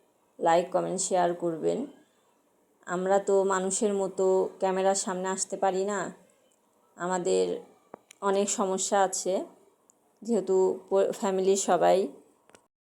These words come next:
এগুলো পছন্দ করে না, নিজের শখ থেকেই করা,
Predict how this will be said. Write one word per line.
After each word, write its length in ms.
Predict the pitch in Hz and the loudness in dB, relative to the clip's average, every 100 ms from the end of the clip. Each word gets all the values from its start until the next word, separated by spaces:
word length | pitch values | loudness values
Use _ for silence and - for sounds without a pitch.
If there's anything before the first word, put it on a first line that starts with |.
| _ _ _ _ _ | _ _ _ _ _
এগুলো 260 | 190 190 196 | -2 2 4
পছন্দ 420 | 196 196 - 196 196 | 4 2 0 -2 2
করে 280 | 196 185 170 | 4 4 2
না, 140 | - 320 - - _ _ _ _ | 0 -6 -10 -20 _ _ _ _
নিজের 380 | 190 196 190 202 | -4 -2 2 4
শখ 260 | 196 - 190 - | 2 0 -2 -2
থেকেই 380 | 208 185 202 214 208 - _ _ | -2 2 4 4 0 -12 _ _
করা, 340 | 190 180 165 | 4 6 6